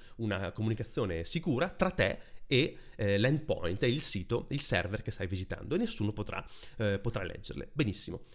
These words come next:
Se qualcuna di queste C A viene compromessa,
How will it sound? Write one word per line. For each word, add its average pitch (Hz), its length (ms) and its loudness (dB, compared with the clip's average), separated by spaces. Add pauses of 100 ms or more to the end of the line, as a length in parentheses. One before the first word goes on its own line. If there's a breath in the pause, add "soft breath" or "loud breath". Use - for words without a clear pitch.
(500 soft breath)
Se - 300 6
qualcuna 190 460 6
di 127 100 2
queste 147 240 2
C - 140 0
A 143 80 4
viene 131 240 2
compromessa, 113 840 2